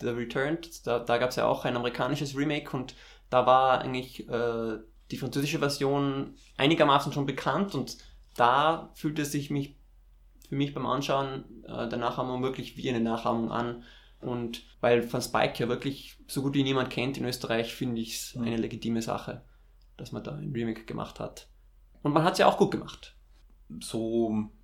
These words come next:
Speaker 2: Anfang, zweite, dritte Folge der zweiten Staffel kann ich mich erinnern, da war ich dann auch so, konnte ich meine Skepsis ablegen oder meine Vorurteile,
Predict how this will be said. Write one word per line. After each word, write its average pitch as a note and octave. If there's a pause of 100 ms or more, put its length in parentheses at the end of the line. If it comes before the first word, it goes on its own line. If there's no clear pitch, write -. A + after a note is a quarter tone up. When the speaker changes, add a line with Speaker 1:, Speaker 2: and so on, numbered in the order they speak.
(120)
Speaker 2:
Anfang, A#2
zweite, A2+
dritte A#2
Folge A2+
der G#2+
zweiten A2+
Staffel A2
kann G#2+
ich G#2
mich G#2+
erinnern, G#2 (400)
da G#2
war G#2+
ich G#2+
dann A2
auch G2
so, G2+
konnte G2+
ich A2+
meine G#2+
Skepsis -
ablegen A#2 (460)
oder G2
meine F#2+ (340)
Vorurteile, B2